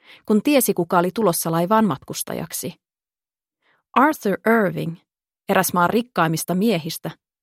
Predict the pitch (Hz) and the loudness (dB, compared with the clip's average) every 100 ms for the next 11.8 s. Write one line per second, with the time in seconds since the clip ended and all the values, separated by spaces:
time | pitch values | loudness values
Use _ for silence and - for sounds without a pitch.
0 | _ _ - 262 285 208 175 180 170 262 | _ _ 2 4 4 4 4 2 0 0
1 | 240 170 156 156 - - _ _ _ _ | 0 -2 -4 -6 -8 -14 _ _ _ _
2 | _ 185 180 185 185 254 269 220 196 233 | _ 0 0 2 0 2 2 2 0 0
3 | 208 202 220 175 160 151 - 165 190 - | 0 0 0 0 -2 -4 -4 -2 -2 -4
4 | 156 - 165 - _ _ _ - - 180 | -6 -8 -10 -14 _ _ _ -4 0 0
5 | - 170 196 208 175 160 180 185 175 208 | 0 0 2 2 2 -2 -2 -4 -4 -2
6 | 240 208 156 160 165 214 - - - 151 | 0 0 0 -4 -2 -4 -4 -8 -6 -4
7 | 151 160 180 214 220 - 160 165 190 190 | -4 -4 -2 -2 -2 -6 -8 -4 -2 -2
8 | 160 - 165 - - - _ _ _ _ | -4 -6 -8 -10 -12 -16 _ _ _ _
9 | _ _ _ _ - 269 294 202 185 214 | _ _ _ _ 2 2 2 0 0 0
10 | 208 180 165 - 165 165 _ _ _ _ | 2 -2 -2 -8 -8 -8 _ _ _ _
11 | - 190 190 185 254 208 170 | -2 2 4 4 2 0 -2